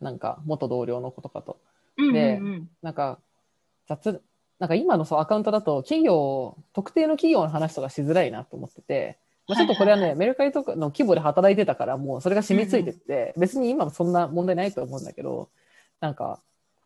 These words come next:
Speaker 1: じゃあ、楽天がああだこうだって言ったら楽天の知り合い悲しむからみたいな。全部その相手の企業の人の顔が浮かんじゃうし、
Speaker 2: はいはいはい。
Speaker 1: うっかりこのサービス使いづらいとか言ったらさ、その人がリップ来たらやりづらいじゃんみたいになるから、
Speaker 2: うんうんうん。
Speaker 1: 何も言えないんだよね。っていうのは、確かに友達とのスラックでやってる。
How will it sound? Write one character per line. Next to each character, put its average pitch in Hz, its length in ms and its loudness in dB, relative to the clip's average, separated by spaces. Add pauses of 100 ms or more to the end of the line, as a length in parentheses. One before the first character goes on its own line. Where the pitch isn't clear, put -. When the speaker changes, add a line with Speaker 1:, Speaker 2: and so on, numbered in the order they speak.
(100)
Speaker 1:
じ - 80 -10
ゃ 135 40 -6
あ、 120 180 -14 (100)
楽 139 140 -12
天 240 120 0
が 226 100 2
あ - 20 4
あ - 20 2
だ 233 100 2
こ 247 120 4
う - 20 4
だ 170 60 4
っ 139 40 2
て - 60 -18
言 139 80 -6
っ - 20 -20
た 139 100 -6
ら 127 100 -4
楽 139 180 -10
天 180 100 0
の 175 80 0
知 170 140 -2
り 165 100 2
合 160 80 -6
い 147 40 -2
悲 151 60 -4
し 160 100 -4
む 135 100 -4
か 117 100 -4
ら 78 80 -8
み - 120 -12
た - 80 -12
い - 20 -6
な。 165 40 -4
全 220 120 6
部 170 80 4
そ 185 100 -8
の 202 140 4
相 269 140 4
手 262 80 -2
の 294 80 6
企 277 180 4
業 190 100 6
の 160 80 2
人 156 140 -2
の 151 80 -2
顔 151 140 4
が 170 100 8
浮 151 40 2
か 170 100 4
ん 175 40 2
じ 175 80 4
ゃ 170 40 6
う 131 60 -2
し、 120 360 -6 (300)
Speaker 2:
は 233 120 0
い 185 60 4
は 190 60 -8
い - 60 -
は 254 40 6
い。 - 20 4
Speaker 1:
う 202 40 2
っ 190 40 0
か - 60 -8
り 196 60 2
こ - 0 -
の 226 80 2
サ 233 100 6
ー 226 60 6
ビ 226 60 -2
ス 226 100 -2
使 214 200 2
い 220 60 6
づ 208 80 2
ら 226 100 4
い 214 60 2
と - 80 -6
か 139 60 -2
言 143 100 -2
っ - 20 -18
た 143 100 -4
ら 131 100 -4
さ、 - 240 -14
そ 190 120 0
の 247 80 2
人 254 140 -4
が 147 80 2
リ 147 120 0
ッ 156 40 -8
プ 185 80 2
来 185 80 -10
た - 80 2
ら 127 80 0
や 127 80 0
り 160 140 0
づ 170 80 0
ら 170 80 4
い 135 80 0
じ 123 80 -10
ゃ - 20 -8
ん - 40 -16
み - 40 -20
た - 140 -16
い - 20 -14
に - 40 -10
な 135 60 -6
る - 100 -10
か - 100 -10
ら、 - 80 -2
Speaker 2:
う 214 40 0
ん - 40 0
う - 20 -4
ん 180 60 -6
う - 20 -10
ん。 196 40 -4
Speaker 1:
何 185 120 2
も 185 80 2
言 180 100 0
え 180 40 2
な 180 80 0
い 147 60 -8
ん - 40 -20
だ - 80 -20
よ - 80 -20
ね。 - 140 -20
っ - 640 -20
て 233 60 -4
い 247 40 -2
う - 20 -2
の 233 80 -2
は、 226 320 -2 (180)
確 147 160 -12
か - 60 -16
に 139 60 -14
友 180 120 -2
達 202 140 -2
と 185 60 -6
の 139 100 -6
ス - 100 -12
ラ 139 100 -4
ッ - 20 -14
ク - 120 -10
で 135 60 -4
や 135 60 -6
っ 135 40 -14
て - 160 -20
る。 165 100 -20